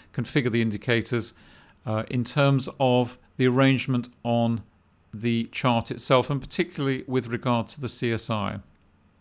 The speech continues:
If we go into View, we go into Navigator,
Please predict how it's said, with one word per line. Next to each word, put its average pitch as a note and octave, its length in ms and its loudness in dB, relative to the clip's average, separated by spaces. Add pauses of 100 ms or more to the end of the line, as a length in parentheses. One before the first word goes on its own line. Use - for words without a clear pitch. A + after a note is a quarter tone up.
(1000)
If - 560 -20
we C#3+ 80 2
go C#3+ 140 6
into B2 240 4
View, D3 560 4
we A#2+ 100 -4
go A2 160 -2
into G#2+ 220 -4
Navigator, D3 800 2